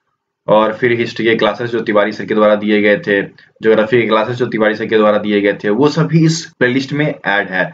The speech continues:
तो यदि आप इस playlist को देखते हैं, तो बहुत सारा फायदा आपको मिलने वाला है। ठीक है, तो पन्द्रह set देखने के साथ साथ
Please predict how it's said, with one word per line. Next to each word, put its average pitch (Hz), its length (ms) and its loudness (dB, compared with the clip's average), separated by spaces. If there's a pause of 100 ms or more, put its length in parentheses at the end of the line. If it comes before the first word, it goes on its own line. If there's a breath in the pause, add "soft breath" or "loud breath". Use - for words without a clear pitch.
(120)
तो 113 60 2
यदि 117 240 4
आप 127 180 2
इस 131 100 -2
playlist 113 340 -2
को 117 100 0
देखते 104 320 0
हैं, 139 220 -4 (240 loud breath)
तो 131 80 2
बहुत 127 540 0
सारा 117 260 0
फायदा 104 360 -2
आपको 98 280 0
मिलने 101 320 -2
वाला 92 320 0
है। 85 200 -4
ठीक 131 200 0
है, 147 200 0 (420 loud breath)
तो 147 80 2
पन्द्रह 127 320 0
set 135 240 -2
देखने 117 360 -4
के 120 120 2
साथ 117 280 -2
साथ 147 400 -4